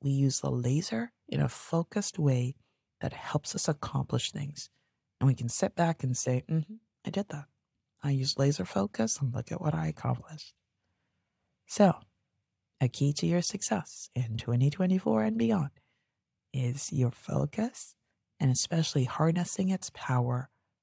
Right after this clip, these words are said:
like a laser. Yes, to give you laser focus. Okay, that's your focus. And then number five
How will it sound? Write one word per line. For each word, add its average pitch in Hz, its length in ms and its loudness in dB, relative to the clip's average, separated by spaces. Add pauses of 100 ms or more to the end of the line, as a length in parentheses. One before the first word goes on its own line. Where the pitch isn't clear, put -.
like 123 340 0 (180)
a - 80 -2
laser. 117 720 -2 (480)
Yes, - 260 -6
to - 120 -8
give 131 180 4
you 127 180 4
laser 120 560 0
focus. - 400 -10 (600)
Okay, 131 200 4 (420)
that's 131 180 -2
your 139 100 2
focus. 143 560 -8 (640)
And 165 80 4
then 165 120 10
number 175 200 8
five 135 560 4